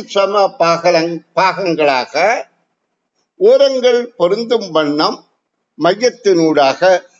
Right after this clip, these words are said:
பிரிக்கின்ற நேர்கோடு. அப்ப இந்த சதுரத்தை பொறுத்தவரையில இதை இரு சம பாகங்களாக பிரிப்பது, அதாவது இந்த சதுரத்துக்கு இரு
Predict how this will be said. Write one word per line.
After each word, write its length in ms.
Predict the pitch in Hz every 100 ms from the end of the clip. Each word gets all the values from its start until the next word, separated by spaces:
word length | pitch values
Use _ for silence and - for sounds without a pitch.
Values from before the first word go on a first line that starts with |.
| _ 196
பிரிக்கின்ற 560 | 208 - 175 156 143 175 196 - _ 151
நேர்கோடு. 880 | 175 196 196 190 147 127 107 123 160 - _ _ _ _ _ _ _ _ _ _ _ _ _ _
அப்ப 180 | 196 220 320
இந்த 220 | 330 285 247 233 -
சதுரத்தை 640 | 175 196 269 285 285 294 269
பொறுத்தவரையில 800 | 254 240 226 180 151 123 104 127 180 247 _ _ _ _ _ _ _ _ _ _ _ _ _ _
இதை 200 | 190 220 196 190
இரு 180 | 202 262
சம 300 | 170 233 254 240
பாகங்களாக 800 | 240 202 190 226 226 220 208 208 220
பிரிப்பது, 580 | 202 214 214 233 233 240 262 208 _ _ _ _ _ _ _ _ _ _ _ _ -
அதாவது 480 | 143 190 202 220 233 208 190 226 226 -
இந்த 180 | 170 170 165 156
சதுரத்துக்கு 760 | 185 202 220 226 240 226 - 226 220
இரு 200 | 208 196